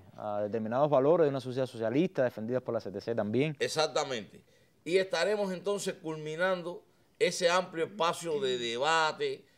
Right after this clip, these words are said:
Speaker 2: de participación y de aportación,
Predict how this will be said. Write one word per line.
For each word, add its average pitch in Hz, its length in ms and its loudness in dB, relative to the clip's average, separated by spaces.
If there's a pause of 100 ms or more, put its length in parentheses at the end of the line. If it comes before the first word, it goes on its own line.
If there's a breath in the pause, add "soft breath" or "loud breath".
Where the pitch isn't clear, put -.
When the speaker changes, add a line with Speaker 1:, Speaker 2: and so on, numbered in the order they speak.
(160 soft breath)
Speaker 2:
de 127 160 0
participación 123 1040 -4
y 160 60 -8
de 147 100 2
aportación, 123 1120 -4